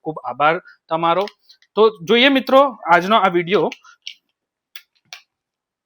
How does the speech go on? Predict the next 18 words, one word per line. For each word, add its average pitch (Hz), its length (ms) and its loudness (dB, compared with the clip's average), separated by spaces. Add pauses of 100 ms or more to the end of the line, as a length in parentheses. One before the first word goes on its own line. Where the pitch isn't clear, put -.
(1400)
તો 311 60 -4
પહેલો 247 280 6
પ્રશ્ન 269 320 0
આપણે 240 220 0
જોઈએ 254 260 -4
કે 262 80 -6
સર 269 180 0
અત્યાર 202 420 0
સુધી 160 380 -10 (640)
એક, 147 220 -8
અ, 143 220 2
મેં 151 340 -4
અત્યારે 170 200 -2
અહીંયા 175 200 -4
બહુ 160 400 -4
કોમેન્ટો 160 720 -4
જે 156 200 -4
મને 151 320 -8